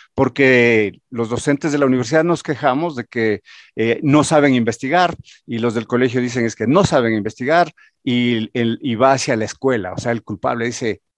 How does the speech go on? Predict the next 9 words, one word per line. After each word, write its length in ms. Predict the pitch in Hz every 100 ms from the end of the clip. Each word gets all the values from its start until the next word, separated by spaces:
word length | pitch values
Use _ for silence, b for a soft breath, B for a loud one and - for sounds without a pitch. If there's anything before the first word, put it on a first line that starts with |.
| -
eh, 180 | 151 135
"No 200 | 123 151
desarrollaron 600 | 151 135 117 117 131 131
las 160 | 113 98
destrezas 640 | 107 - 127 123 - 123 B B B
suficientes 880 | - 123 127 - 185 180 165 170 147
en 100 | 143
la 80 | 147
escuela 540 | - 151 139 139 135